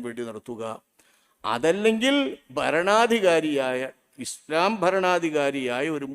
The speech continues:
മുസ്ലിം ഭരണാധികാരിയെ ഭരണാധികാരി എന്നുള്ള നിലക്ക് ഏൽപ്പിക്കുക. ഭരണാധികാരി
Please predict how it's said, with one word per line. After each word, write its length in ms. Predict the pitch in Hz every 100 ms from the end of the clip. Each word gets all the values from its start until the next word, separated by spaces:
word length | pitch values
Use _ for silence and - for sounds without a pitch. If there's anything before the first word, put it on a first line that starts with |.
| 139
മുസ്ലിം 340 | 117 175 185 139
ഭരണാധികാരിയെ 960 | 127 131 135 127 110 113 113 123 156 226 - _ _ 117
ഭരണാധികാരി 760 | 120 139 160 180 175 131 117 117
എന്നുള്ള 240 | 113 113 110
നിലക്ക് 300 | 113 - 226 - 117
ഏൽപ്പിക്കുക. 480 | 107 - - - 98 98 _ _ _ _ - _
ഭരണാധികാരി 920 | 127 143 160 214 240 254 254 262 269